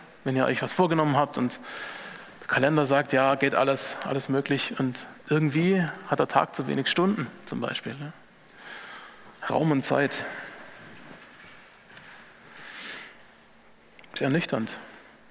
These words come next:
Oder wenn wir uns vornehmen, einen schwierigen Weg zu gehen, wo wir merken, wir kommen einfach nur bei, bei Schritt, Schritt eins an. Zum Beispiel, wenn man mit jemand Streit hat und will was bearbeiten und der andere hat einfach gar keinen Bock drauf.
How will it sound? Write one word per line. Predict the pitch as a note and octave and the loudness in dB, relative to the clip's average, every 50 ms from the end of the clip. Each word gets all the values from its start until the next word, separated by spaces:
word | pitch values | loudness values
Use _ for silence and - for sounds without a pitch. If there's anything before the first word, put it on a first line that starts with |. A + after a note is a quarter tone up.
| - - | -10 -4
Oder | - C3 C3+ | 0 2 2
wenn | C3 D3 C#3+ | 4 4 4
wir | C#3+ D3 | 4 4
uns | C#3+ C#3+ - - - - - - - - - - - - | 2 2 0 -2 -4 -6 -10 -16 -18 -20 -20 -20 -16 -10
vornehmen, | - - D3+ D#3+ F#3+ G3+ G3+ G3 F#3 F#3 F#3 E3+ D3+ - - - - - - - - - - - - - - - - - - - - - - - - - | -2 0 2 4 4 6 6 6 6 4 4 2 0 -4 -10 -16 -18 -20 -20 -20 -20 -18 -18 -18 -20 -20 -20 -18 -18 -18 -18 -18 -20 -20 -20 -12 -6 -2
einen | - | -2
schwierigen | - C#3+ E3+ G3 F#3+ F#3 E3 D3+ C#3 | 2 4 4 4 6 6 4 4 4
Weg | D#3 E3+ - | 2 0 0
zu | - G3 | 0 0
gehen, | D#3+ E3 E3+ F#3+ A3 A3+ G3 - - | 2 4 4 4 4 2 0 -2 -2
wo | D#3 C#3+ C#3 | 0 2 2
wir | C#3+ | 4
merken, | C#3 C#3 C3+ E3 F3+ - E3+ | 4 6 6 4 4 4 2
wir | D3 C#3+ | 2 2
kommen | - D3 D#3+ D#3+ | 4 2 4 4
einfach | C#3 D3 - C#3 C3 | 4 4 4 2 2
nur | D3+ D3 | 4 4
bei, | C#3 B2+ | 4 2
bei | - - - - C3 | 2 0 -2 0 0
Schritt, | - - C3+ C3+ - - - - - - - | 2 2 0 0 -2 -4 -10 -16 -18 -10 -4
Schritt | - - - D#3 C#3 - | -2 0 2 2 0 2
eins | - C#3 D3+ F#3 F3+ - | 2 4 4 4 2 2
an. | - - G#3+ G#3 | 2 2 2 2
Zum | D3 D3 C3+ | 2 4 2
Beispiel, | C#3+ D#3 - E3 C3+ | 2 2 2 2 2
wenn | C#3 C3+ | 4 4
man | C#3 C#3 C3 B2+ - - - - - - - - - - - - - - - - | 4 4 4 2 -2 -4 -8 -8 -8 -6 -6 -6 -8 -10 -12 -14 -18 -10 -2 0
mit | C#3 C3+ | 2 4
jemand | D#3 D3 C#3+ C#3 | 4 4 4 2
Streit | - - C3+ C#3 - F3 | 4 4 4 4 6 4
hat | F3+ F3+ F3 E3+ | 4 4 4 2
und | D#3 C#3+ C#3 | 2 4 4
will | C#3+ C#3+ C#3+ C#3 C#3 C#3 C#3 | 4 4 4 4 2 2 2
was | C#3+ - - - | 0 0 0 2
bearbeiten | C#3+ - - F3 F#3 E3 D#3+ D3+ D#3+ D#3+ D#3+ D3 C#3+ C3+ | 2 4 4 4 4 4 4 4 4 2 2 0 0 0
und | B2+ C3 B2+ - - - - - - - - - - | 0 -2 -4 -4 -6 -8 -10 -14 -20 -20 -20 0 2
der | - - | 2 4
andere | B2+ D3 F3+ E3+ D3 | 4 4 4 4 2
hat | C3 C#3 | 2 2
einfach | - - - - B2 - | 2 0 0 -2 -4 -4
gar | A#2 A#2+ | -4 -4
keinen | - C3 B2 | -4 -2 -2
Bock | G#2+ B2 - | -2 -4 -4
drauf. | - - A2+ A2 - - - - | -6 -8 -10 -8 -8 -10 -12 -14